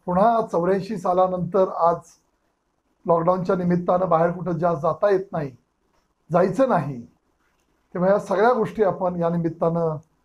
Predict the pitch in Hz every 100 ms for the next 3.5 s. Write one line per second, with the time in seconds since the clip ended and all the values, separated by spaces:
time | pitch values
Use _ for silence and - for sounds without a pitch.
0 | _ _ _ - 180 175 190 185 190 185
1 | 170 170 175 175 175 165 160 156 170 175
2 | - 180 190 180 156 156 160 156 175 175
3 | 175 175 185 180 196